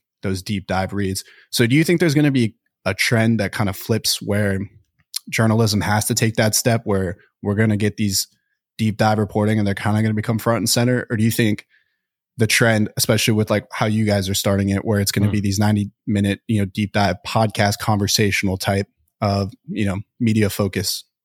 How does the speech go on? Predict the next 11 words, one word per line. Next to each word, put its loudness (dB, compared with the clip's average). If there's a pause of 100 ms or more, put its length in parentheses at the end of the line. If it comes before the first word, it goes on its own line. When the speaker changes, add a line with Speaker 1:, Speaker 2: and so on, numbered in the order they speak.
(400)
Speaker 1:
areas, 2 (320)
do 0
you 4
think 2
that'll 2
kind -2
of -6 (560)
take -2
over -2
as -10
well? -6